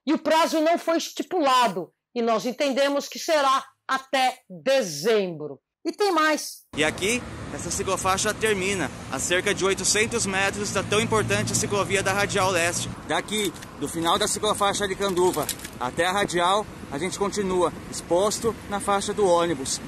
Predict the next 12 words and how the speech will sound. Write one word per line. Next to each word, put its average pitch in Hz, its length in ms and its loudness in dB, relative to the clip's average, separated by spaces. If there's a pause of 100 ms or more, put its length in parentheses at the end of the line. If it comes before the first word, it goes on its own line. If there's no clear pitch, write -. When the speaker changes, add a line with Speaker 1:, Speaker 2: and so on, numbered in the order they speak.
(580)
Speaker 1:
Por 311 140 0
muito 370 420 0
pouco, 311 640 2
ela 311 220 4
não 311 140 2
chega 311 320 2
até 311 300 4
a 330 100 6
ciclovia 302 580 2
da 285 120 4
Radial 294 540 4
Leste. 247 560 4